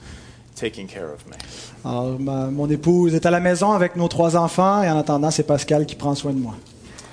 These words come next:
Speaker 1: So shall we begin?
Speaker 2: Yes.
Speaker 1: Right. Uh, this morning I want us to consider Psalm nineteen.
Speaker 2: Ce matin, j'aimerais que nous portions, euh, attention au psaume dix-neuf.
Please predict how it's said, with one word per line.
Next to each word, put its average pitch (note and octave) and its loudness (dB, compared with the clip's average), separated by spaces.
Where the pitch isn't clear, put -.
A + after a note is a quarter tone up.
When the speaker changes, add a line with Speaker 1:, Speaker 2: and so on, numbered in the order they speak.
Speaker 1:
So - -6
shall G2+ -8
we G2+ -8
begin? A#2 -14
Speaker 2:
Yes. - -2
Speaker 1:
Right. A#2 2
Uh, - -16
this - 0
morning F3 2
I C#3 4
want C3+ 0
us C#3+ 0
to B2+ -4
consider C#3 0
Psalm D3 0
nineteen. C3+ -2
Speaker 2:
Ce E3 -2
matin, G#3+ 4
j'aimerais F#3 2
que F#3 0
nous E3+ 0
portions, F#3+ 2
euh, D#3+ 4
attention G#3 4
au F3 6
psaume E3+ 2
dix-neuf. D3 -2